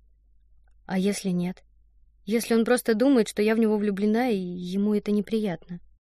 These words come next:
«А ты влюблена в него?» спросила я и внутренне сжалась. Наверное, это был слишком личный вопрос, и задавать его вот так в лоб не следовало. Однако Эми он, кажется, не смутил. «Может быть», ответила она, помедлив.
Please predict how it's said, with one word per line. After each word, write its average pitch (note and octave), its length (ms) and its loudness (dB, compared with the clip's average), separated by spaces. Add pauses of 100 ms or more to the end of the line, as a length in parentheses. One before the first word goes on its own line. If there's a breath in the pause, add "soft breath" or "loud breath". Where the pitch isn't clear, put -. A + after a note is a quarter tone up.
(320)
«А G3 100 2
ты G#3+ 140 6
влюблена G#3+ 480 6
в C#4 40 2
него?» E3 300 2 (300)
спросила F3+ 420 -2
я G#3+ 220 4
и G#3+ 40 2
внутренне F#3+ 440 0
сжалась. D#3+ 480 -8 (1080)
Наверное, G3+ 440 6
это G3 100 -2
был G3+ 140 0
слишком A3 360 0
личный F#3 320 0
вопрос, G#3 400 0
и F#3 60 -2
задавать F3 400 -2
его F3 180 -2
вот F3+ 220 -6
так F3 200 -4
в E3+ 60 -6
лоб A3 220 0
не G3+ 80 2
следовало. E3+ 560 -6 (480)
Однако G#3 400 2
Эми A3+ 240 4
он, F#3 140 2
кажется, G3 360 -2
не F#3+ 120 0
смутил. D#3+ 440 -6 (720)
«Может G3 320 0
быть», F3 300 -6 (680)
ответила F3 420 -6
она, E3+ 180 -4
помедлив. E3+ 440 -6